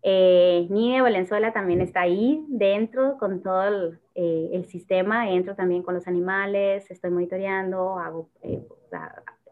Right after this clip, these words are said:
ya coordino, eh, la medición de variables, y ya una vez, o sea, la estrategia es que en menor tiempo, pues, tengamos,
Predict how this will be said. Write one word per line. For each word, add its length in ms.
ya 200
coordino, 1000
eh, 580
la 120
medición 380
de 100
variables, 960
y 140
ya 280
una 220
vez, 180
o 60
sea, 180
la 140
estrategia 680
es 100
que 100
en 140
menor 360
tiempo, 600
pues, 260
tengamos, 640